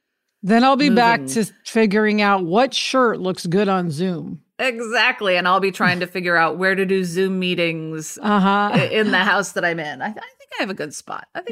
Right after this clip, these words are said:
Speaker 2: I'm
Speaker 1: Yeah.
Speaker 2: all right.
Speaker 1: Now, Sarah, we're in a position where we know what we want the future to be. I think we've been clear with everyone that we want a season two of Fantasy Island.
Speaker 2: Yes.
Speaker 1: But it's like, at the same time, we do have to psych ourselves up for the alternative.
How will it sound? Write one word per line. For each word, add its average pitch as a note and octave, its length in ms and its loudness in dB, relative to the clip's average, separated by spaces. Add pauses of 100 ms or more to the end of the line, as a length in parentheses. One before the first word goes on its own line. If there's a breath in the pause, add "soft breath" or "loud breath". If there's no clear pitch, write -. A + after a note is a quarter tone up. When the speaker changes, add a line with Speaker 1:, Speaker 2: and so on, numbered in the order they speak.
Speaker 2:
I'm F#4+ 80 -2
Speaker 1:
Yeah. A3+ 60 -2
Speaker 2:
all D#3 80 0
right. B2 260 -6 (380 soft breath)
Speaker 1:
Now, C4+ 380 4
Sarah, C#4 320 4
we're C#4 160 4
in F4 80 2
a F#4 80 4
position C4+ 560 2
where A#3 160 4
we A#3 160 4
know B3+ 220 4
what D4+ 180 4
we A#3+ 140 4
want A#3 440 4
the G3+ 120 0
future G3+ 420 -2
to F#3 80 0
be. E3+ 240 -2
I F3 80 0
think G3 220 -2
we've G3 160 0
been F#3 200 0
clear A3 380 4
with G3 140 2
everyone F3+ 480 0
that F3+ 120 -2
we F#3 120 0
want F#3 240 -2
a F3 40 -4
season F3+ 380 -4
two F#3 220 -2
of F3+ 100 -8
Fantasy F3 420 -6
Island. A3+ 540 2 (160 loud breath)
Speaker 2:
Yes. - 320 -14
Speaker 1:
But B3+ 100 4
it's C4 200 2
like, C4 240 2
at A#3+ 140 0
the A3+ 100 2
same F4+ 560 2
time, G3 640 2
we G#3 160 2
do G#3 320 2
have D4+ 200 2
to B3+ 120 -2
psych A3+ 400 2
ourselves F#3+ 560 0
up G#3+ 400 2
for G3 220 -2
the F3+ 220 0
alternative. - 1120 -2